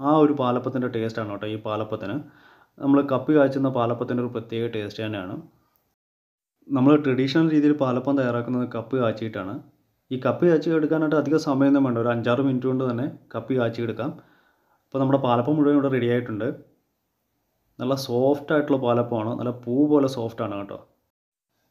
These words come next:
ഇനി പാലപ്പം ഉണ്ടാക്കിയിട്ട് റെഡി ആയില്ല എന്ന് ആരും ഇനി പരാതി പറയരുത്. എല്ലാവരും ഇതേ രീതിയിൽ ട്രൈ ചെയ്ത് നോക്കണം. ഇനി സൈഡ് മൊരിഞ്ഞിട്ട് ഒരല്പം ബ്രൗൺ ഷെയ്ഡിലുള്ള പാലപ്പമാണ് വേണ്ടതെങ്കിൽ കുറച്ച് സമയം കൂടി ഫ്ലെയിം കൂട്ടിയിട്ട് കുക്ക് ചെയ്തെടുത്താൽ മതിയാകും. ഇതിനു മുമ്പ് നമ്മൾ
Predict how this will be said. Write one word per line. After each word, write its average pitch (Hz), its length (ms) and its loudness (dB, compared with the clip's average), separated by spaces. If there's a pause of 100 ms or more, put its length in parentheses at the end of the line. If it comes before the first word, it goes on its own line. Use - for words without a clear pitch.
ഇനി 147 100 4 (100)
പാലപ്പം 139 380 4
ഉണ്ടാക്കിയിട്ട് 143 440 2
റെഡി 123 240 2
ആയില്ല 127 240 0
എന്ന് 123 180 -2
ആരും 123 220 -2
ഇനി 117 140 -2
പരാതി 110 320 -2
പറയരുത്. 104 320 -6 (140)
എല്ലാവരും 123 280 -2
ഇതേ 120 180 0
രീതിയിൽ 120 260 0
ട്രൈ 107 200 -4
ചെയ്ത് 110 160 -2
നോക്കണം. 98 300 -8 (300)
ഇനി 151 180 4
സൈഡ് 143 340 4
മൊരിഞ്ഞിട്ട് 143 460 4 (160)
ഒരല്പം 135 380 -2
ബ്രൗൺ 123 200 0 (100)
ഷെയ്ഡിലുള്ള 131 420 0
പാലപ്പമാണ് 117 460 0
വേണ്ടതെങ്കിൽ 107 360 -4 (200)
കുറച്ച് 131 280 -4
സമയം 123 260 0
കൂടി 120 160 0
ഫ്ലെയിം 117 300 -2
കൂട്ടിയിട്ട് 110 380 -4 (100)
കുക്ക് 110 180 -10
ചെയ്തെടുത്താൽ 107 440 -6
മതിയാകും. 98 300 -6 (1300)
ഇതിനു 147 200 6
മുമ്പ് 147 240 6
നമ്മൾ 139 160 4